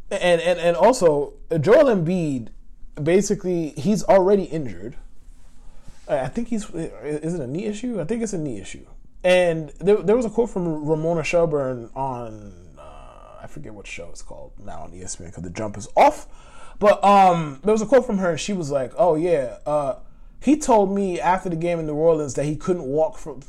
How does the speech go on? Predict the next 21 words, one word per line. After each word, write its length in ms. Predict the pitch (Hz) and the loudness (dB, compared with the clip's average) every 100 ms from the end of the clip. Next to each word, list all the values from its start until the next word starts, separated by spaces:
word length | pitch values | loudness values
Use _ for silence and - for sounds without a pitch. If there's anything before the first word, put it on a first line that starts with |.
| - | -8
I, 160 | 151 - | -8 -8
I 80 | 143 | -8
can't 220 | - 196 | -8 -6
remember 220 | 170 160 | -4 -4
what 160 | 139 143 | -6 -6
time 220 | 170 147 | -6 -6
period 240 | 131 120 | -6 -8
she 100 | 110 | -8
said, 260 | 123 127 113 | -8 -6 -6
but 100 | 120 | -6
he 80 | 139 | -6
couldn't 240 | - 180 | -6 -6
walk. 140 | 175 254 | -6 -6
I 60 | |
was 100 | 330 | -8
like, 160 | 359 311 | -8 -8
"Bro, 240 | 180 - - - - - | -8 -8 -8 -14 -16 -4
it's, 280 | 262 262 - | -2 -2 -2
it's 160 | 254 - | -2 -4
fucking 460 | - 370 381 392 | -4 -4 -2 -4
October." 800 | 330 247 - 247 359 277 147 - | -4 -6 -2 2 4 4 -2 -6